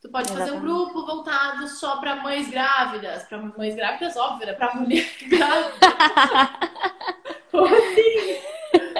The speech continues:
Speaker 1: Então, tu pode fazer um grupo sobre introdução alimentar, alimentar, alimentar infantil. Tu pode fazer, ai, não sei, gente, tem tanto. Vocês que estão nesse mundo sabem muito mais que eu. Não se, não se fiquem assim bloqueadas a fazer só uma coisa.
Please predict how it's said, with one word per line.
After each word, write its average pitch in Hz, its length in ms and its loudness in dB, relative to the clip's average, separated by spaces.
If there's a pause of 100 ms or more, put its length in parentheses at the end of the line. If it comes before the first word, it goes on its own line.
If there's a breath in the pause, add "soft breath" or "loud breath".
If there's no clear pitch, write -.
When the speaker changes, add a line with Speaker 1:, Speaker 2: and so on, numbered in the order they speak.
(140)
Speaker 1:
Então, 269 300 -2
tu 359 200 -2
pode 311 320 -2
fazer 311 500 -4
um 339 140 -6
grupo 381 720 -4 (460)
sobre 294 300 -6
introdução 349 380 -2
alimentar, 349 360 -2
alimentar, 302 720 -6
alimentar 285 540 -4
infantil. 302 840 -8
Tu - 100 -14
pode - 300 -2
fazer, 330 200 -8
ai, 370 280 -2
não 370 120 -10
sei, 330 300 -4
gente, 285 240 -6
tem 294 220 -10
tanto. 294 220 -6
Vocês 277 300 -4
que 359 60 -6
estão 302 180 -6
nesse 311 240 -10
mundo 277 240 -14
sabem 240 340 -4
muito - 220 -10
mais 214 300 -4
que 220 140 -6
eu. 214 200 -2 (320 loud breath)
Não 294 240 2
se, - 300 -2
não 294 240 0
se 311 200 -4
fiquem 330 420 0
assim 320 300 -4
bloqueadas 254 800 0
a 254 80 -8
fazer 254 340 -10
só 262 380 0
uma 240 220 -4
coisa. 165 500 -6